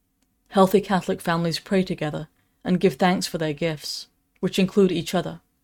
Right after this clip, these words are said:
Children have hobbies and are able to respectfully communicate with adults about their interests.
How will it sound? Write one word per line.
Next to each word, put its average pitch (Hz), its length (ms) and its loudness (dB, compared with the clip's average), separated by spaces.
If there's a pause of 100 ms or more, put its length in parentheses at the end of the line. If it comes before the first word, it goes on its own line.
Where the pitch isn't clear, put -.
(680)
Children 185 400 2
have 160 180 -4
hobbies 175 560 -2
and 165 100 -2
are 175 100 0
able 170 240 2
to 165 140 -8
respectfully 165 540 -2
communicate 175 560 0
with 156 140 -6
adults 175 360 2
about 165 220 -2
their 175 140 -2
interests. 170 640 -4